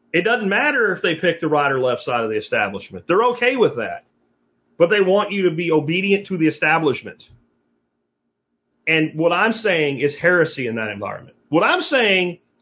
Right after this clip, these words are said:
even, again, brought down to the level of the child, remove the adult content,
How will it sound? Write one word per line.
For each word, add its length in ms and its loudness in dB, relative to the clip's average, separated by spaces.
even, 420 0
again, 340 0
brought 220 0
down 180 0
to 80 -16
the 80 -2
level 400 2
of 80 2
the 80 -2
child, 460 -2
remove 400 2
the 80 2
adult 280 2
content, 680 0